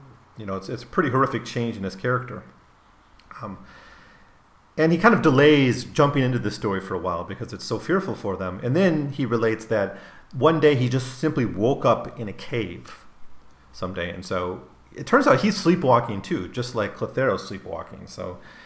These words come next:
it's odd enough to have one person sleepwalking. Now we actually have two people sleepwalking, including our narrator, who doesn't seem to really know that.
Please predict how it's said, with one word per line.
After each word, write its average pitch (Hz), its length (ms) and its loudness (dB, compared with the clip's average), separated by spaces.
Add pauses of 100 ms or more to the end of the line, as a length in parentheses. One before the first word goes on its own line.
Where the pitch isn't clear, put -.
(180)
it's - 140 -8
odd 151 160 10
enough 131 260 4
to 127 60 2
have 101 160 2
one 113 120 0
person - 260 -8
sleepwalking. 90 540 -10
Now 92 120 -6
we 95 80 -4
actually 87 280 -10
have 82 140 -10
two - 140 -6
people 156 260 -4
sleepwalking, 98 540 -8
including 104 640 -2
our 90 320 -4
narrator, 101 520 0
who 101 80 -10
doesn't 98 240 -6
seem 92 240 -8
to - 100 -18
really 90 180 -8
know 95 220 -8
that. - 400 -10